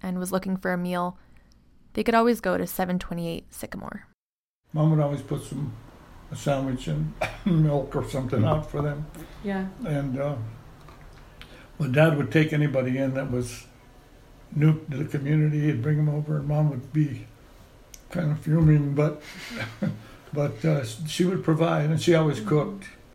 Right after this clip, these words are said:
Speaker 1: Lee was also really involved in politics. A huge supporter of the Democratic Party, Lee was known to round up his kids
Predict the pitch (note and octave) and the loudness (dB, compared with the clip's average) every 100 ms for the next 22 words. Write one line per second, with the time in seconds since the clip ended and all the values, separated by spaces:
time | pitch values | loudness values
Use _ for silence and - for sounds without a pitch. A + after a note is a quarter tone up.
0 | _ _ _ _ - - G#3+ B3 C#4 C4 | _ _ _ _ -18 -2 4 4 4 4
1 | F#3+ G3 G3+ F#3+ F#3 G3 G3 F#3+ F3+ E3+ | 2 2 0 0 2 4 4 2 2 2
2 | F3 F#3 - B1+ - - - - - _ | 0 -6 -4 -4 -4 -10 -12 -16 -16 _
3 | - _ _ _ _ - G#3 F#3+ A#3 - | -20 _ _ _ _ -6 -4 -2 -4 -4
4 | B3+ A3+ G#3 G3+ G3 F#3+ F#3 F#3+ G3+ G3 | -4 -2 -2 -2 -2 0 -2 0 -2 -2
5 | - F#3+ F3+ F3 F#3 - - - - - | -2 -2 -2 -6 -8 -12 -20 -20 -18 -2
6 | G#3+ A#3+ G#3+ G#3 G3+ G#3 G3 F#3 F#3+ G3+ | 2 2 2 0 0 0 2 2 2 0
7 | G#3 F#3+ - F#3 F3 F#3+ | -4 -4 -2 -2 -2 -10